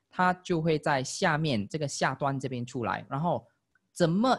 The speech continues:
去看这个R S I？OK，so大家如果需要，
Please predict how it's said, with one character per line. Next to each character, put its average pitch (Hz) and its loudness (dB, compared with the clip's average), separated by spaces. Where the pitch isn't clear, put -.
去 - -8
看 156 0
这 143 -6
个 156 -2
R 135 0
S - -12
I？OK，so 185 -2
大 202 4
家 196 6
如 175 4
果 151 0
需 160 -6
要， 143 4